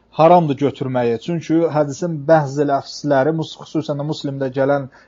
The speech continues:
ləfzi dəlalət eləyir ki, əmr formasında, şiddətli əmr formasında gəldiyinə görə,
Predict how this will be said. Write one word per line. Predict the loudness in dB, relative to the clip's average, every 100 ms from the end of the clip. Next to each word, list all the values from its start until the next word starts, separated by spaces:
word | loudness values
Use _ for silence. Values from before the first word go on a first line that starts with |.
| -2
ləfzi | 0 0 -2 0
dəlalət | 4 4 4 2 0
eləyir | 0 2 0
ki, | -2 2 2 2 -4 -18 -20 _ _
əmr | 6 6 8 6 4
formasında, | 0 6 8 8 2 0 -2 6 8 8 4 -4
şiddətli | -10 -6 0 0 2 0
əmr | 0 0
formasında | 2 2 0 -2 -4
gəldiyinə | 2 2 2 0 -2
görə, | -2 2 2